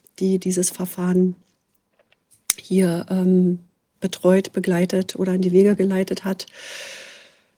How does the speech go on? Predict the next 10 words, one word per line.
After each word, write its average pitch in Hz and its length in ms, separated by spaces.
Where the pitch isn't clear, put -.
Also 190 180
der 185 140
Vorwurf 190 360
an 185 160
sich 180 240
ist - 160
natürlich 180 360
schon 190 120
völlig 185 340
absurd, 180 540